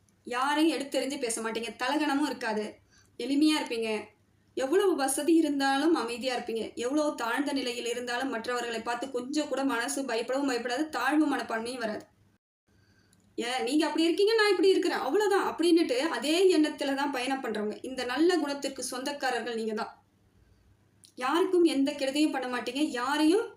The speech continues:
எந்த இடத்துலையும் உங்களுக்கு தவறா நடந்துக்கணுன்ற எண்ணம் கூட வராது. சின்னதா அவங்கள ஒண்ணு சொல்லிட்டா கூட அவங்க மனசு சங்கடப்படுமே, "பாவம், வேண்டாம், இதுல ஏன் நமக்கு என்ன இருக்கு?" அப்படிங்கிறத நினைச்சு வருத்தப்படக்கூடிய ஆட்கள்.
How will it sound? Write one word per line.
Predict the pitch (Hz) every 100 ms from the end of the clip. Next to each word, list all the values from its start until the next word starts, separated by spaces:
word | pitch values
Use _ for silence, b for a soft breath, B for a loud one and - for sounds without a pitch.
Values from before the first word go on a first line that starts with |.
| _ b b -
எந்த | 254 277
இடத்துலையும் | 277 269 302 330
உங்களுக்கு | 277 247 226 349 453 - _ -
தவறா | 262 311 339
நடந்துக்கணுன்ற | 302 262 - 262 294 285
எண்ணம் | 226 247 294
கூட | 294
வராது. | 277 240 220 - - -
சின்னதா | 285 294
அவங்கள | 294 277 254
ஒண்ணு | 233 233
சொல்லிட்டா | 254 277 269
கூட | 254 269
அவங்க | 233 220
மனசு | 220 - 269
சங்கடப்படுமே, | 233 226 247 226 220 226 226 196 b b b _ -
"பாவம், | 262 285 254 220
வேண்டாம், | 247 302 269 240
இதுல | 226 247 254
ஏன் | 269 320
நமக்கு | 285 285 285
என்ன | 294 285
இருக்கு?" | 269 277 294
அப்படிங்கிறத | 262 269 269 254 294 466 - B B 240
நினைச்சு | 269 370 370 392
வருத்தப்படக்கூடிய | 285 302 370 294 269 269 254
ஆட்கள். | 233 226